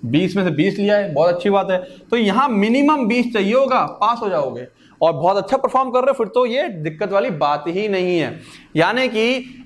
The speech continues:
इंटरनल में अपने नंबर अच्छे कर लो, फाइनल में थोड़ा सा लोड कम हो जाएगा, बहुत सारा होता है, ठीक है ना,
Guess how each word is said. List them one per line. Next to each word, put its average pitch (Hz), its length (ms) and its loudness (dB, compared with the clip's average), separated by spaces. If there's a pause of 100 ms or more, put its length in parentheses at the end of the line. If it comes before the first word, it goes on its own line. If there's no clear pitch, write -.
(100)
इंटरनल 214 480 0
में 247 80 2
अपने 220 160 0
नंबर 202 260 0
अच्छे 220 260 -4
कर 214 180 -2
लो, 254 400 0 (580)
फाइनल 220 360 0
में 196 420 -2
थोड़ा 196 200 0
सा 208 80 2
लोड 202 320 2
कम 220 140 0
हो 214 140 -2
जाएगा, 208 320 2
बहुत 160 280 -2
सारा 185 180 4
होता 196 280 0
है, 220 260 -4
ठीक 170 160 0
है 226 60 2
ना, 233 100 2